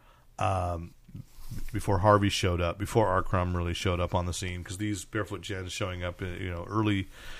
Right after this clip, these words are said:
uh, late fifties, early sixties. Uh, so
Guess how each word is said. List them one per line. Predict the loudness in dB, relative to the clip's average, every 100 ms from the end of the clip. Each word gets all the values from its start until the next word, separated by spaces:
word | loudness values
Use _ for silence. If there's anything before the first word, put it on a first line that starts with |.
| -14 -8 2
uh, | 6 8
late | 6 6
fifties, | 2 4 4
early | 6 6 4
sixties. | 2 2 0 -2 -4 -8 -12 -16 -10 -4 -4 -4 -12 -18 -14 -6 2
Uh, | 4 6 2 -2 -14 -12
so | 6 12 12 12 6